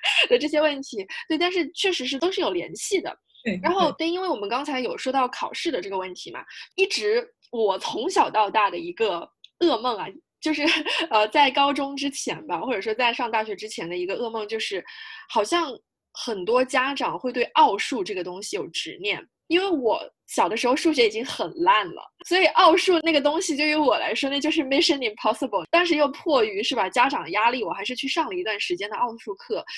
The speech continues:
Speaker 1: 然后我本来后面以为就是说，经过了这么多年之后，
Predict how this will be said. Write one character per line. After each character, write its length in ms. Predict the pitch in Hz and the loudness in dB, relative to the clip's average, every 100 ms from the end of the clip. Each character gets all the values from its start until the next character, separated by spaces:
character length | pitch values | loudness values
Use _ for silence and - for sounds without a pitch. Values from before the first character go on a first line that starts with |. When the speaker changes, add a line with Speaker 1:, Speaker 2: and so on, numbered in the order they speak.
| - 262 | -8 0
Speaker 1:
然 120 | 320 | 2
后 80 | 370 | 2
我 120 | 294 | 0
本 160 | 254 | -2
来 140 | 170 160 | -2 -4
后 200 | 240 330 | -2 -4
面 200 | 294 247 - - | -2 -4 -6 -10
以 100 | 202 | -4
为 240 | 175 165 | -2 -2
就 160 | 185 277 | -4 -6
是 80 | 247 | -6
说， 480 | - 254 247 254 226 _ | -4 -2 0 -2 -6 _
经 160 | - 311 | -10 -4
过 100 | 311 | -2
了 120 | 233 | -2
这 120 | 269 | -4
么 80 | 240 214 | -10 -4
多 160 | 254 | -4
年 240 | 254 170 185 | -4 -8 -8
之 240 | 214 220 | -6 -6
后， 400 | 240 - 254 165 | -6 -2 0 0